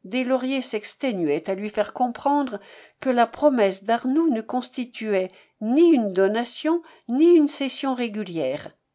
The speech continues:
Elle n'écoutait même pas, trouvant la loi injuste. C'est parce qu'elle était une femme. Les hommes se soutenaient entre eux. À la fin, cependant, elle suivit ses conseils.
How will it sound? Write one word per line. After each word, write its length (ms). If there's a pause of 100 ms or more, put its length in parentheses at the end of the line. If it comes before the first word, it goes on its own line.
(600)
Elle 180
n'écoutait 380
même 320
pas, 340 (120)
trouvant 340
la 140
loi 220
injuste. 600 (840)
C'est 180
parce 240
qu'elle 200
était 180
une 260
femme. 480 (380)
Les 280
hommes 220
se 140
soutenaient 540
entre 300
eux. 180 (800)
À 120
la 100
fin, 240
cependant, 640 (260)
elle 140
suivit 380
ses 180
conseils. 640